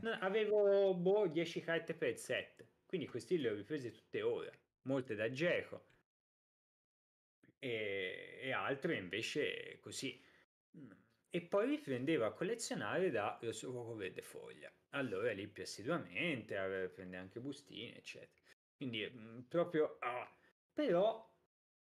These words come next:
mi ammetto le mie colpe, a averlo tutto bellino imbustato così,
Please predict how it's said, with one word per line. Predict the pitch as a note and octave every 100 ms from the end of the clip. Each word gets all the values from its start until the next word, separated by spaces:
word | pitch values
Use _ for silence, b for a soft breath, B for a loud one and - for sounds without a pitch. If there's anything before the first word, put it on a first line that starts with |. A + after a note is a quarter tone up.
| _ _ _ _ F#3
mi | F#3 F3 C3+ A#2+ A#2 A2+ A2+ A2+ _ _ _ D#2+ F2 F2 - - - - -
ammetto | B2+ D#3 E3 - C3
le | C#3+
mie | G#3
colpe, | G#3 D3+ G3 B3 - D3
a | A2+ A2+
averlo | C#3 F3 B2 G#2+ G2+
tutto | C3+ - B2
bellino | B2 D3 C#3
imbustato | A2+ A2+ B2+ - D#3 D3+ C#3
così, | A3+ - - D#3+ A#3